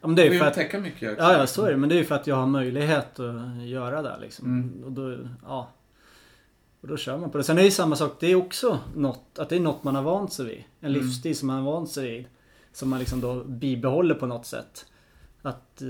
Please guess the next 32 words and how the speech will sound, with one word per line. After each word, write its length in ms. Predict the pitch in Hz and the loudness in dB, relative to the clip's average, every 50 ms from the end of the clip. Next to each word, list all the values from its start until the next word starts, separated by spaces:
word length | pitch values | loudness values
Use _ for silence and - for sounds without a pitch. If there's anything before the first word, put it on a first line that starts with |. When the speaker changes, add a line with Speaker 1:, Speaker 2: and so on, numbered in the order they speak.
| 123 123 | -6 -6
Speaker 1:
ja, 420 | 123 127 123 - - - 139 - - - - - 139 139 131 - _ _ _ _ _ _ _ _ _ _ _ _ _ _ _ | -6 -6 -6 -6 -4 -4 -4 -4 -6 -8 -10 -12 -14 -14 -16 -18 _ _ _ _ _ _ _ _ _ _ _ _ _ _ _
nu 180 | - 156 156 147 | 0 0 2 4
i 40 | 143 | 4
mars 720 | 143 160 - 208 - - - - - - - - - - - - _ | 4 4 4 2 0 -4 -4 -4 -4 -6 -8 -8 -10 -12 -16 -20 _
här 240 | - 135 127 127 131 | -10 -6 -4 -2 -2
gjorde 240 | 131 135 131 127 131 | -2 -2 -2 -2 -2
jag 80 | 131 127 | -2 -2
ju 400 | 127 127 127 127 123 123 127 127 | -2 -2 -4 -4 -6 -6 -6 -6
egentligen 640 | 131 131 131 123 123 - 131 127 123 123 120 117 - _ _ _ _ | -6 -6 -8 -8 -10 -10 -8 -8 -6 -6 -8 -10 -12 _ _ _ _
tre 260 | - - 156 143 131 | -6 -4 -2 -2 -2
utlands-, 800 | 127 123 120 - 127 123 123 123 - - - - - - - - 165 - - - | -4 -6 -6 -8 -8 -8 -8 -10 -12 -16 -16 -16 -16 -18 -18 -18 -20 -20 -20 -8
tre 200 | - 156 143 131 | -2 -2 -2 0
resor 340 | 131 131 127 120 - 135 131 | 0 -4 -4 -4 -6 -6 -6
utomlands 360 | 123 117 - 120 117 117 113 | -6 -6 -8 -10 -10 -10 -10
där 80 | - - | -12 -14
jag 60 | 120 | -10
tävlade 320 | - 123 120 117 131 147 151 | -8 -8 -6 -6 -6 -6 -6
och 60 | 139 | -8
så. 220 | - - - - - - - | -10 -12 -16 -16 -18 -12 -10
Och 80 | 147 | -4
det 80 | 127 143 | -2 0
är, 40 | 135 123 | 0 0
Speaker 2:
Mm. 160 | 139 139 131 - - - - - - _ _ | 0 -2 -4 -8 -16 -20 -20 -20 -20 _ _
Speaker 1:
det 100 | - 160 | 0 2
är 40 | 165 | 4
något 240 | 165 151 147 - - | 4 4 2 2 -2
man 120 | 143 135 | 0 2
har 80 | 135 131 | 4 4
vant 300 | 139 143 147 147 143 143 | 4 4 4 4 0 -2
sig 120 | - 143 | -2 -2
vid 260 | 127 131 123 123 120 | -2 -2 -2 -2 -4
som, 440 | 123 131 120 120 123 120 123 117 | -6 -6 -6 -6 -6 -6 -8 -10